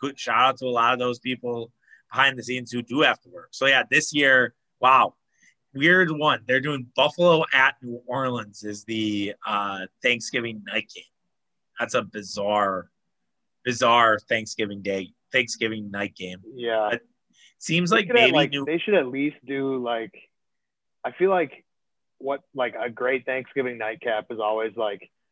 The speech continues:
Speaker 2: Ravens and Steelers. Like, just a great rivalry game that might not necessarily be, you know, the traditional, uh, Lions or Cowboys game. I, I just, to me, that seems like, I don't know. I, I like that matchup,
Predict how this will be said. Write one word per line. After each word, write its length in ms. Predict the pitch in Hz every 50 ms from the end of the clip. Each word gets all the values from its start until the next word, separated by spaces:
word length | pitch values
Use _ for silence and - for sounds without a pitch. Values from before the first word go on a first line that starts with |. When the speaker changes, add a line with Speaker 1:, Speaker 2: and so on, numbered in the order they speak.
| _ -
Speaker 2:
Ravens 380 | 120 120 120 113 123 120 104
and 140 | 110 113 - _ -
Steelers. 320 | 113 113 113 113 120 113 - - _ _ _ _ _ _ _ _ _ _ _ - 107
Like, 140 | 117 107
just 180 | - 139 131 -
a 80 | 131 113
great 340 | 120 120 117 120 120 - - 120
rivalry 500 | 117 110 110 113 113 117 117 120 120 113
game 260 | 123 120 123 120 120
that 140 | 113 107 107
might 180 | 113 113 110
not 160 | 110 113 110
necessarily 680 | 107 113 110 - 113 107 - 120 113 110 110 107 104 107
be, 380 | 104 - 110 110 110 107 107 - _ _ _ _ _ _ _ _ _ _ _ -
you 80 | 117 113
know, 140 | 110 104
the 60 | 107 110
traditional, 720 | - 139 120 117 113 - - 123 110 107 104 104 - _ _ _ _ _ -
uh, 160 | 104 101 98
Lions 320 | 104 113 110 107 110 110 107
or 80 | 110
Cowboys 480 | 101 - 107 107 107 113 117 120 120 113
game. 300 | 123 123 123 127 131 - _ _ _ - 104
I, 100 | 113 - -
I 120 | 123 135 143
just, 180 | 147 147 131 - _ _ _ _ _ _ _ _ -
to 80 | 156 165
me, 140 | 175 170
that 180 | 151 135 131 - -
seems 220 | 135 127 127 113
like, 240 | 117 110 107 101 - - - _ _ _ _ _ _ _ _ _ _ _ _ _ _ _ _ _ _ _ _ _ _ - 101 107 _ -
I 120 | 120 117
don't 100 | 110 104
know. 180 | 98 98 101 _ _ _ _ -
I, 100 | 120 127
I 180 | 127 120 120 127
like 240 | 123 117 117 107 -
that 140 | 120 110 104
matchup, 360 | 104 104 104 - - 117 107